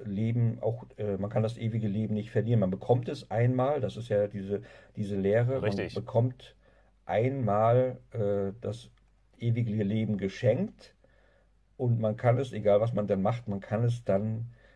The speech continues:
Speaker 1: nicht verlieren.
Speaker 2: Ja.
Speaker 1: So,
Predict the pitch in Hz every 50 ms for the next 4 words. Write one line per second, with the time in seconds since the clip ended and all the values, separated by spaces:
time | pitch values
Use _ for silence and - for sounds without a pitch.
0 | _ _ - 101 104 104 - - - - - - - 98 92 90 107 113 104 87
1 | 80 85 87 87 90 - - _ _ - _ _ _ _ _ _ _ _ _ _
2 | _ _ _ _ _ _ _ _ - 95 90 101 101 95 90 80 73 -